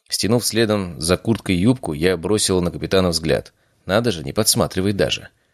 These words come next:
Только после этого я сняла майку и тут же зажала камень, скрывая тело за привычным комбинезоном. «Одежду придется оставить здесь. Жалко, но таскать вещи с собой неудобно.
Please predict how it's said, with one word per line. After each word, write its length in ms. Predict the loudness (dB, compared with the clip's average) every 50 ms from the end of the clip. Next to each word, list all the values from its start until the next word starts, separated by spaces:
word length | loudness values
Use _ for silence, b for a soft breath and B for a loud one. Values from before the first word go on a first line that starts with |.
| _ _ _ _ _ _
Только 240 | 0 0 0 0 0
после 320 | 0 0 0 0 2 0 0
этого 180 | 0 0 0
я 180 | 0 2 2 2
сняла 280 | 0 0 0 0 0
майку 340 | 2 2 2 2 2 -2 -6
и 60 | -4
тут 180 | -2 0 0 0
же 240 | 2 0 0 0 b b b b b b b -14
зажала 520 | -6 -4 -2 -2 2 2 2 2 2 0
камень, 460 | 0 0 2 2 2 0 -4 -8 -14 -18 _ _ _ _ _ _ _
скрывая 680 | -2 -2 -2 -2 -4 -6 -2 0 2 2 2 0 -2
тело 460 | -2 0 2 2 2 2 2 -2 -4 -8
за 260 | -4 -2 0 0 0
привычным 540 | 0 -2 -2 0 2 2 2 2 0 0 -2
комбинезоном. 680 | -2 -2 -2 0 0 0 -2 -2 -4 -6 -10 -12 -16 -20 _ _ _ _ _ _ _ _ _ _ _ _ _ _ _ _ _ _
«Одежду 460 | -8 -6 -4 0 0 0 2 2 0 0
придется 460 | 0 0 0 2 2 2 0 0 -2
оставить 380 | -2 0 2 2 2 2 0
здесь. 460 | -4 -8 -10 -4 0 0 2 2 0 -2 -8
Жалко, 480 | -6 0 2 2 2 0 -2 -8 -10 -6
но 280 | -2 0 0 0 0
таскать 440 | 0 0 0 0 2 0 0 0 0
вещи 300 | 0 0 2 2 0 2
с 80 | 2 0
собой 260 | 0 2 2 2 2
неудобно. 580 | 2 0 0 0 2 2 2 2 0 -4 -14